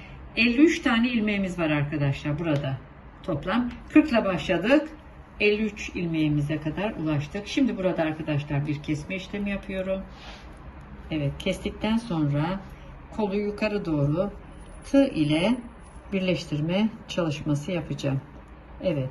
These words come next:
Keserken arkadaşlar dikkat etmemiz bir gereken bir kural. Kesinlikle şurada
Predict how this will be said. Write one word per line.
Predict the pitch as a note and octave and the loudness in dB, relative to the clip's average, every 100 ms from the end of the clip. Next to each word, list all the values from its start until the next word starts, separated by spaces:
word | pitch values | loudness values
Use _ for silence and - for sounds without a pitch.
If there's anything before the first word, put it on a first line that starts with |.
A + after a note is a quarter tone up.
| - - - - | -8 -16 -18 0
Keserken | C4 C#4 F4+ F4 D4 | 6 6 4 6 6
arkadaşlar | A#3 G3+ G3+ F#3+ F#3 - A#3 | 6 4 4 4 2 0 0
dikkat | G#3+ - C#4+ C#4 | 0 4 4 4
etmemiz | - F3+ G3 A3+ | 2 2 4 2
bir | F#3+ F#3 | 0 -2
gereken | F#3 F#3 F#3 G3 G3 | 4 6 6 4 0
bir | F#3 - | -2 -4
kural. | - D#3+ F3 - - - - - - - | 0 4 2 0 -10 -20 -20 -20 -16 4
Kesinlikle | A#3+ A#3+ D4 F4+ - B3 | 4 10 10 10 6 4
şurada | - D4+ B3+ F#3 - | 8 8 8 4 0